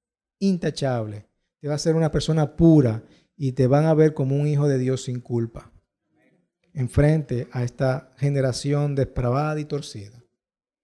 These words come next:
Y vas a ser una luz brillante en el cielo como un firmamento. Amén. Amén. Pues vamos a orar. Este es un mensaje bien sencillo, bien simple, bien práctico,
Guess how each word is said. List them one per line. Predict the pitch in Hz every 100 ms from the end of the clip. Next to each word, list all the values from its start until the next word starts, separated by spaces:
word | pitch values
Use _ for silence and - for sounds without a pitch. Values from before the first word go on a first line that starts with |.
| _ _
Y | 131 117
vas | 123 131 143
a |
ser | 139 143
una | 139
luz | 131 180 240 - - _ _ _ _ _
brillante | 143 135 131 143 156 160 160
en | 147
el |
cielo | 147 147 131 123
como | 123 123
un | 120
firmamento. | 135 123 120 113 107 107 _ _ _ _ _ -
Amén. | 151 190 123 - _ _ _ _ _ _ _ _ -
Amén. | 143 131 120 101 - _ _ _ _ _
Pues | 131 127 123
vamos | 151 170 156
a |
orar. | 151 143
Este | 143
es | 190
un |
mensaje | 180 156 165 160
bien | 151 190
sencillo, | 185 175 - 233 208 165
bien | 170 160
simple, | - 247 240 208 208 - _ _
bien | - 160 175
práctico, | - 185 214 - 214 233 220 -